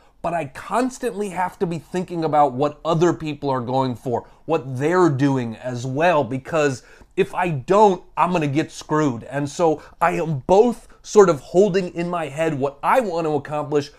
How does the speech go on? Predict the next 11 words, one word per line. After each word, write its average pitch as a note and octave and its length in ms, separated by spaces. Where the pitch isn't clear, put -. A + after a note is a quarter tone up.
but F3 240
also G#3+ 440
trying F3+ 520
to F#3 80
predict D3+ 720
what D#3+ 160
you F3+ 400
are G#3+ 120
trying E3+ 320
to D#3+ 100
accomplish D3+ 640